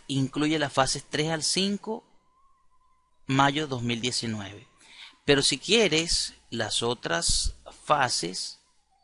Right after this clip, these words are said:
¿m? Este, este habla nada más del avanzado, y este es el de Java Enterprise Edition, que incluye las fases uno y dos, ¿ok? Por setenta y siete dólares. Ve,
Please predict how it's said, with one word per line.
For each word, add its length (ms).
¿m? 320
Este, 360
este 200
habla 200
nada 180
más 160
del 140
avanzado, 680
y 100
este 240
es 140
el 160
de 520
Java 280
Enterprise 560
Edition, 560
que 140
incluye 680
las 180
fases 360
uno 260
y 80
dos, 520
¿ok? 240
Por 140
setenta 460
y 20
siete 360
dólares. 420
Ve, 260